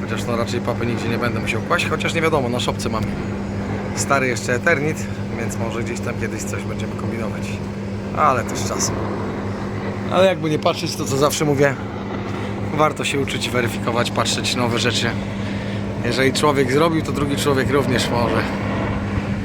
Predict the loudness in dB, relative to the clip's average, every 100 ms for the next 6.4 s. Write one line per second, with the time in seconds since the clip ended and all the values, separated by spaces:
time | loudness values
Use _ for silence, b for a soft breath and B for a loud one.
0 | -2 -2 2 4 4 4 2 0 2 4
1 | 4 4 2 0 0 0 0 0 2 2
2 | 2 2 2 4 6 6 6 6 8 8
3 | 8 6 6 4 4 2 2 0 2 2
4 | 2 2 2 2 2 2 2 2 0 2
5 | 0 0 0 4 4 6 2 0 0 0
6 | 0 0 0 0